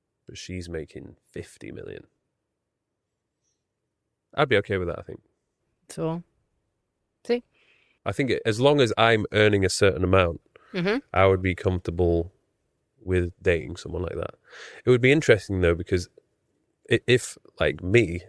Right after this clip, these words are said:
Speaker 1: if I was dating somebody who was, like, a super famous f-, movie star
Speaker 2: Mm-hmm.
Speaker 1: and had loads of money and had, like, loads of fame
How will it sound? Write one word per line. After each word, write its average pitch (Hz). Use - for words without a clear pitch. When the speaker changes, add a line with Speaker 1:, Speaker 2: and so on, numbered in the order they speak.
Speaker 1:
if -
I 107
was 95
dating 95
somebody 87
who 90
was, 87
like, 87
a 90
super -
famous 85
f-, -
movie 92
star -
Speaker 2:
Mm-hmm. 170
Speaker 1:
and 87
had 90
loads 92
of 85
money 80
and 87
had, 92
like, 82
loads 92
of 87
fame 82